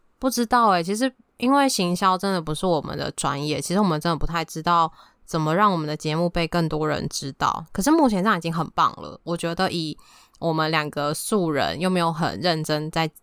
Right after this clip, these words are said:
经营来说，我觉得已经非常满足了。谢谢大家追踪我们的I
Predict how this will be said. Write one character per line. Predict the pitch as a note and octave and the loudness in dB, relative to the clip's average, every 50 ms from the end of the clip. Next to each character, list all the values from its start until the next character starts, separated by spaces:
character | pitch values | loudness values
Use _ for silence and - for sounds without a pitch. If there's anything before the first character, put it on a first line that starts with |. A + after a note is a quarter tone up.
| _ _ _ - - | _ _ _ -4 -2
经 | F3 E3+ F3 | -2 -2 -2
营 | E3 E3 D#3+ C#3 D#3 E3 E3+ - | -2 -2 -4 -4 -4 -8 -8 -4
来 | E3+ D#3 D3+ D3+ | -4 -4 -2 -2
说， | D#3 - - - D#3+ D#3 D#3 | -4 -4 -4 -2 -2 0 -2
我 | D3+ D3+ | -2 -4
觉 | D3 - D3 | -4 -4 -4
得 | D3+ D#3 D#3+ | -4 -4 -4
已 | |
经 | D3+ - D#3+ E3 | -4 -4 -4 -2
非 | D#3+ F3+ | 0 0
常 | E3 D#3 D#3 D#3 | 0 0 0 0
满 | D#3+ C#3+ C#3+ D3+ | 0 -2 -2 -4
足 | D#3+ - - D3 C#3+ C#3+ C#3+ | -8 -12 -10 -10 -12 -12 -12
了。 | D3 - D3 | -12 -10 -4
谢 | - - A3+ | -2 0 0
谢 | G#3 F#3+ | 0 0
大 | E3+ - F3 E3+ | 0 -2 -2 -2
家 | - D#3+ D#3+ | -2 -2 -2
追 | - - D#3+ D3+ | -2 -2 -4 -2
踪 | D3+ D#3+ D3+ | -2 -2 -2
我 | D3+ | -2
们 | C#3 - - | -4 -8 -8
的 | - | -6
I | - C3+ C#3 C3+ D3 | -4 -4 -4 -4 -4